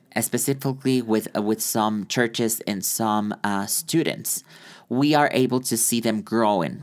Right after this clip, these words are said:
right, from l-, some, some of them from preschool to high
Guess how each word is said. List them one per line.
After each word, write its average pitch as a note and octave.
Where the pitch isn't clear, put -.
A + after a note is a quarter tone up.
right, G#2
from G2+
l-, G2+
some, C3+
some C3+
of G2
them F#2+
from F#2+
preschool G2+
to A#2
high F2